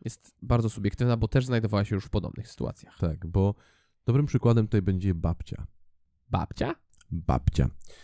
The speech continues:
Speaker 2: Wyobraź sobie sytuację, że po raz pierwszy przeprowadzasz na obiadek do babci swoją nowo poznaną dziewczynę.
Speaker 1: Uuu.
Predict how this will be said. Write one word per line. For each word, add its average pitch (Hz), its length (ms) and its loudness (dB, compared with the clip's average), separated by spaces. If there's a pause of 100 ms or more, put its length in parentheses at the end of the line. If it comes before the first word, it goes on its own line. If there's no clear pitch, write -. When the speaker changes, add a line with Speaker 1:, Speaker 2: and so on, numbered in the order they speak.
(240)
Speaker 2:
Wyobraź 139 320 2
sobie 123 120 0
sytuację, 104 400 0
że 92 260 -2
po - 140 -4
raz 92 140 -2
pierwszy 117 400 -2
przeprowadzasz 90 480 0
na 82 100 -2
obiadek 95 360 2
do 85 80 2
babci 87 300 -2
swoją 82 200 -2
nowo 92 280 0
poznaną 76 440 -2
dziewczynę. 73 400 -6 (400)
Speaker 1:
Uuu. 123 400 2